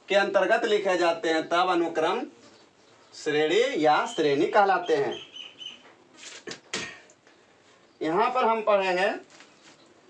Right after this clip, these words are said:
समांतर श्रेणी के बारे में। यहाँ पर अध्ययन करेंगे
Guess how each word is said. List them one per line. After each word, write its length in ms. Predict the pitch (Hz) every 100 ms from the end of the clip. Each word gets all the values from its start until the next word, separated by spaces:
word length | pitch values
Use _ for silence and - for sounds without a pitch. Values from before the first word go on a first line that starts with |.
| - - -
समांतर 640 | - 185 190 214 262 262
श्रेणी 340 | - 214 202
के 160 | 190 175
बारे 300 | 156 196 120
में। 140 | 104 95 - - _ _ -
यहाँ 180 | 143 202
पर 160 | 208
अध्ययन 300 | 190 147 175
करेंगे 360 | 165 156 151